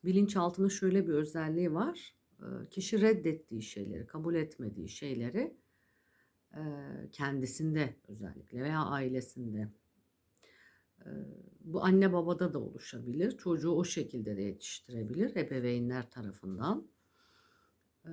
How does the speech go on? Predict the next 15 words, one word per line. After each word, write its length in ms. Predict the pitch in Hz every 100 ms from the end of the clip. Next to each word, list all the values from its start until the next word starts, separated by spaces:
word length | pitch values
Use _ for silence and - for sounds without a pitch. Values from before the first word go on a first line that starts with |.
| 160
çocuklarda 720 | 160 196 190 - 185 190 190 151
da 220 | 139 143
bu 120 | 135
daha 200 | 147 160
sonradan 720 | 160 147 117 113 175 247 294
ergenlik 640 | 156 151 147 147 151 156 -
dönemini 420 | 127 110 107 98
aştıktan 600 | 139 - - _ 110 107
sonra 340 | - - 190
kişi 360 | 214 - - 165
ben 180 | 185 185
olgusuna 580 | 139 117 - - 127 104
ulaştığı 560 | 175 139 131 - 80
zaman 440 | 117 92 85 120 175
da 200 | 330